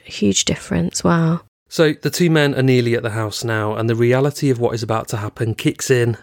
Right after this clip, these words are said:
Speaker 2: and they fall silent. It's about nine thirty now.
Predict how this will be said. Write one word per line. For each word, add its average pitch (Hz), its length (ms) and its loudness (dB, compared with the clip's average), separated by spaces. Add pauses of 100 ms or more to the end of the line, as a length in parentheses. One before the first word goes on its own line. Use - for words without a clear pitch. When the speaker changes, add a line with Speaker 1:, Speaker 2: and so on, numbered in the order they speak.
(120)
Speaker 2:
and 117 140 -2
they 110 100 0
fall 107 280 -2
silent. 104 800 -4 (420)
It's - 200 -8
about 131 380 -2
nine 117 260 2
thirty 117 460 -4
now. 113 300 -12